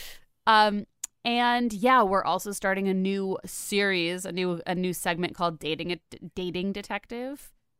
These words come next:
Uh, so if you have, like, mystery dating scenarios where you never figured out what happened, or you're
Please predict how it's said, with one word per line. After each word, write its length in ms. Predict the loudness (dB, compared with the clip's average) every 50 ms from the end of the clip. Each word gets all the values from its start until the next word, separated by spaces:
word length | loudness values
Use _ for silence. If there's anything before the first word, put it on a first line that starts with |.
| _ _ 4
Uh, 340 | 8 8 10 10 8 6 4
so 160 | 0 -2 -2
if 140 | -2 -2 -4
you 80 | -6 -8
have, 500 | -6 -2 0 2 4 4 4 2 2 0
like, 180 | -4 -4 -4 -6 _ -8
mystery 800 | -6 -4 -4 -2 -2 -2 -2 -4 -6 -8 -8 -6 -4 -4 -4 -4
dating 340 | -4 -4 -4 -4 -4 -6
scenarios 560 | -6 -8 -8 -8 -6 -4 -4 -2 -2 -4 -4 -6
where 80 | -6
you 100 | -6 -4
never 320 | -4 -2 -2 -2 -2 -4 -6
figured 320 | -6 -8 -6 -4 -2 2
out 200 | 2 2 2 0
what 120 | -4 -8
happened, 440 | -4 -2 -2 -2 -2 -4 -8 -6 -6
or 120 | -6 -6 -6
you're 200 | -6 -6 -8